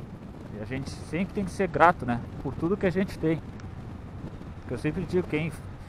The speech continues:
quem aí tá assistindo o canal, tem uma moto pequena, uma cento e vinte e cinco,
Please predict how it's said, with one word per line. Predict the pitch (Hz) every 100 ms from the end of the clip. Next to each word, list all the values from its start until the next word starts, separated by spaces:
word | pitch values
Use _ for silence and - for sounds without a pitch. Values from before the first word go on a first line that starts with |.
| - -
quem | 165 190
aí | 190
tá | 208
assistindo | 180 - - 185
o | 175
canal, | 165 143 151 170
tem | 151 151
uma | 147
moto | 147 160 165
pequena, | - - 143 151 170 113 - - - - - - - -
uma | 139 127
cento | 190 -
e |
vinte | 156 175
e | -
cinco, | - 202 226 - 127